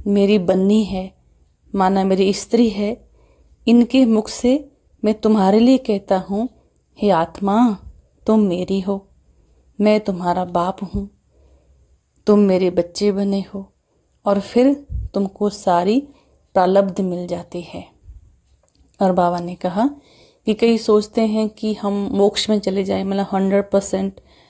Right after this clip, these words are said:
हम शांति में रहें, तो बाबा कहते, "ये हो नहीं सकता।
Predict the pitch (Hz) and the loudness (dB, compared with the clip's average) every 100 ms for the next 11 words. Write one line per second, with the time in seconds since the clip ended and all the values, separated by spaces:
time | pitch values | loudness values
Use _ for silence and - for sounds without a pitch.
0 | _ - 190 185 - 180 175 175 190 190 | _ -4 -2 -2 0 0 0 -2 -2 0
1 | 180 180 180 190 _ _ _ _ - 202 | -2 -4 -8 -10 _ _ _ _ -8 0
2 | 208 208 220 233 233 220 214 196 190 196 | 0 2 2 0 0 2 2 2 0 0
3 | 208 - 180 - 226 | -2 -4 -6 -6 -8